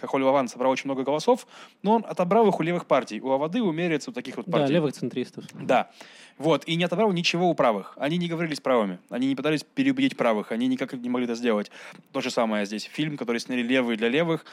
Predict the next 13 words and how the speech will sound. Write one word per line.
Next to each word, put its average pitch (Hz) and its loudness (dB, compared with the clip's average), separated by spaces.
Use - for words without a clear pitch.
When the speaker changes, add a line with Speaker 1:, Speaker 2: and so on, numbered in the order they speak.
Speaker 1:
не 127 -2
сможет 156 -2
ни-, 123 -2
никого 123 0
из 123 -10
правых 135 0
переубедить. 107 -4
Правые 147 0
скажут: 117 -6
"Ну, 135 -2
опять 131 -6
эти - -14
леваки 139 -2